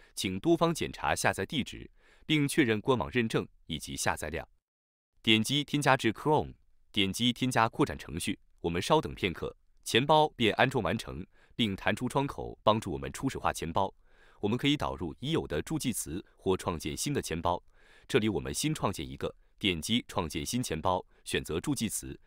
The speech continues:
设置一个密码，点击确认。同时，我们需要开启默认钱包功能，以避免连接问题，点击设为默认钱包。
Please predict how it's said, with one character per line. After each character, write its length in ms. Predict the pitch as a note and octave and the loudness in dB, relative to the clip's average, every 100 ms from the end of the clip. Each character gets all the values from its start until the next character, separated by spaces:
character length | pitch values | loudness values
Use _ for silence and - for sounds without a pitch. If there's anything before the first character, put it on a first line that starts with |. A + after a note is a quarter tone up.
| _ - | _ -2
设 180 | - D3 | 4 4
置 100 | G2 | 4
一 80 | E2 | -2
个 100 | B2 | -2
密 160 | D#3+ | -2
码， 300 | G#2+ A#1+ B1 - _ | -4 -8 -14 -20 _
点 240 | - C#2+ C2+ | -10 -8 -6
击 160 | G#2+ | -4
确 140 | - F2+ | -2 -2
认。 120 | D2 _ _ _ _ _ _ _ | -4 _ _ _ _ _ _ _
同 120 | - A#2+ | -4 -2
时， 320 | - D#2 E2+ - - | -2 -4 -6 -10 -2
我 80 | G#2 | 0
们 100 | A#2 | 4
需 100 | C3+ | 6
要 100 | A2+ | 6
开 160 | - | 6
启 200 | A#2 - | 2 0
默 220 | A#2 D#3+ C#3+ | -4 0 2
认 140 | A2 | 2
钱 180 | - A2 | 0 2
包 160 | C#3 | 2
功 160 | C#3+ A#2 | 0 -4
能， 200 | D#2 B1 - - - | -6 -10 -16 -14 -4
以 160 | F#3+ | -2
避 180 | - F#3+ | 0 0
免 180 | A2 D#2+ | 0 0
连 160 | D#2 | -2
接 140 | A#2 D#3+ | 0 0
问 160 | E3+ | 0
题， 260 | G2+ - A1+ - _ | -4 -8 -16 -18 _
点 220 | - F#2 D2+ | -4 -2 -2
击 240 | - A2 | -2 -2
设 200 | - A#2+ | 0 0
为 160 | D2 D#2+ | 0 -2
默 200 | C#3+ C3 | 0 0
认 120 | F#2+ | 0
钱 200 | - F2+ | -4 -2
包。 220 | F#2 F2+ | -2 -2